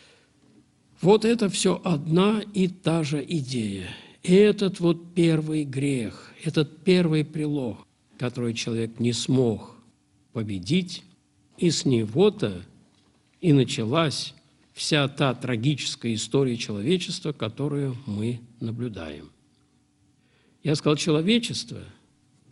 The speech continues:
но она касается и каждого человека в отдельности. Не случайно поражает просто святоотеческая мысль о том, что корнем всех зол в человеке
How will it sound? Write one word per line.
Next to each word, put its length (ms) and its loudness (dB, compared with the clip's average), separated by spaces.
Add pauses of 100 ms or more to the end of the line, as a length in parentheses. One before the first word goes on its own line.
(800)
но 160 2
она 180 2
касается 600 -4
и 260 2
каждого 640 -2
человека 480 -4
в 60 -6
отдельности. 680 -10 (920)
Не 100 0
случайно 720 0 (320)
поражает 480 0
просто 340 -2
святоотеческая 800 -2
мысль 240 -2
о 40 -6
том, 320 0 (760)
что 260 0
корнем 720 6
всех 380 2
зол 320 2
в 60 -18
человеке 720 -8